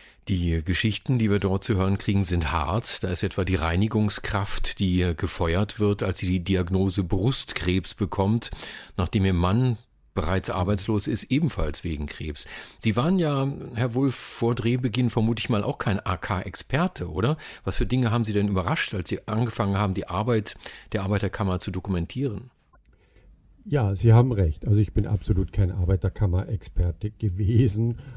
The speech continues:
Speaker 2: äh, vorher. Die Arbeiterkammer ist in Österreich jedem, jeder, äh, ein Begriff. Aber was ich interessant finde, und das ist dann auch meine Aufgabe als Dokumentarist, was ich interessant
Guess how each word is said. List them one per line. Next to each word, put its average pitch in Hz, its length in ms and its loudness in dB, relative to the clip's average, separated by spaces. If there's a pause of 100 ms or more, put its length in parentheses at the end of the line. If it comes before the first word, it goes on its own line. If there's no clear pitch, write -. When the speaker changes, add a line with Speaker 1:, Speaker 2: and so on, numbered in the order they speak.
(180)
Speaker 2:
äh, 104 260 4
vorher. 107 480 2
Die 107 120 -2
Arbeiterkammer 110 560 4
ist 196 320 -4
in 120 180 0
Österreich 117 580 2
jedem, 107 540 0
jeder, 101 720 2 (440)
äh, 98 60 2
ein 95 520 2
Begriff. - 760 -2 (460)
Aber 139 760 -2
was 120 180 0
ich 131 140 -4
interessant 117 760 -2
finde, 131 480 0
und 110 160 -2
das 123 160 0
ist 170 400 -2
dann 120 160 4
auch 127 180 -2
meine 110 320 2
Aufgabe 104 520 0
als 98 200 -4
Dokumentarist, 98 880 0 (600)
was 113 160 2
ich 110 140 -4
interessant 113 600 0